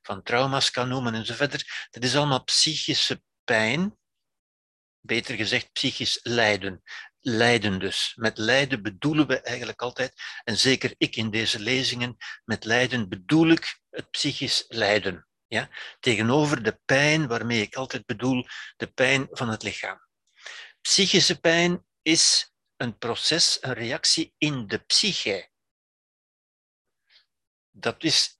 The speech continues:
wat we aanduiden met de mind, en dat is ook al een moeilijk woord, ja?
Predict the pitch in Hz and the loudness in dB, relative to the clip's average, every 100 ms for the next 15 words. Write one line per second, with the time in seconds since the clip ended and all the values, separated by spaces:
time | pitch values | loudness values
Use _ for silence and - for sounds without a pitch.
0 | _ - 120 - 120 - 139 139 147 147 | _ -4 -4 -2 -6 -4 -2 -2 2 2
1 | 147 131 127 117 110 107 117 120 135 185 | 4 2 0 2 0 2 4 4 2 0
2 | - - 120 110 107 98 101 104 113 107 | -2 -4 -6 -6 -6 -6 -8 -6 -4 -4
3 | 113 131 123 - 120 151 - - - _ | -4 -2 -2 -2 -2 -4 -4 -10 -12 _
4 | _ 120 156 | _ -10 -10